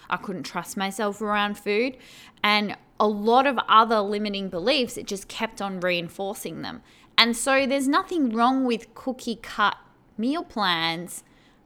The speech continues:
They're still serving people, like, they're still helping people. They're still a requirement. But I just also think it's, it's a requirement to know and not beat yourself up if you can't stick to it, because some of them,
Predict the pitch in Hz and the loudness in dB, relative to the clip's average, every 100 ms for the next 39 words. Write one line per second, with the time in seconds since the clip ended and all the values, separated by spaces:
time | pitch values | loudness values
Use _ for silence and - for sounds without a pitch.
0 | _ - 247 277 - 370 370 - - 262 | _ 2 2 2 0 0 0 -2 -2 2
1 | 233 262 262 220 202 180 170 156 117 107 | 4 4 2 0 -2 -4 -4 -4 -10 -4
2 | 170 190 226 226 - 349 359 - 196 220 | -4 -2 -4 -4 -4 -2 -4 -2 -2 -2
3 | - 208 185 170 - - 180 - 269 320 | -6 -12 -10 -10 -8 -6 -6 -6 -4 -4
4 | 320 233 208 - 180 180 180 170 143 95 | -2 -4 -8 -8 -2 2 2 2 -2 -8
5 | - - - 214 214 220 226 - 214 269 | -12 -20 -2 4 6 6 0 0 2 4
6 | 294 285 262 254 226 226 - - - 185 | 2 2 2 2 -2 -2 -6 -12 -10 -8
7 | - 175 170 - 220 233 285 262 208 180 | -8 -6 -6 -6 2 6 8 6 2 -2
8 | - - - - 254 233 233 247 285 294 | -6 -20 -14 -4 0 2 4 4 4 4
9 | 240 214 - 202 214 220 226 - 240 240 | 4 4 2 0 2 2 0 2 0 2
10 | 214 202 - 190 185 294 285 240 - - | -2 -2 0 0 2 6 8 6 0 -20
11 | - _ - 277 277 269 - 240 214 - | -20 _ -2 -2 0 -4 -2 0 0 -2
12 | - 320 311 - 196 - 196 202 - - | -4 -4 -4 -4 -2 -2 -4 -6 -8 -2
13 | 226 240 254 220 220 208 | 2 2 0 -2 -4 -4